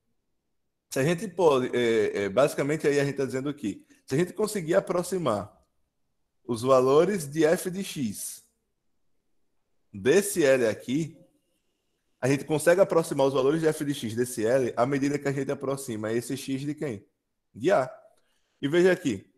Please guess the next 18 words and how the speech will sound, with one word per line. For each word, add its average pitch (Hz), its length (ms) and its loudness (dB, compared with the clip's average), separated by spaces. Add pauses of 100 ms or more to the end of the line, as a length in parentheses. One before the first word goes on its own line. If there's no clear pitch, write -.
(280)
lá 156 460 4
a 147 60 2
gente 147 180 -6
tava 143 220 2
aproximando 143 760 -4
quem? 117 260 -4
A 107 60 -2
gente, 117 180 -4
à 127 40 2
medida 143 260 -2
que 185 80 -4
a 175 40 -2
gente 165 120 -2
aproximava 139 640 0
os 110 80 -6
valorezinhos 117 800 0
de 117 120 -6
dois 110 600 -4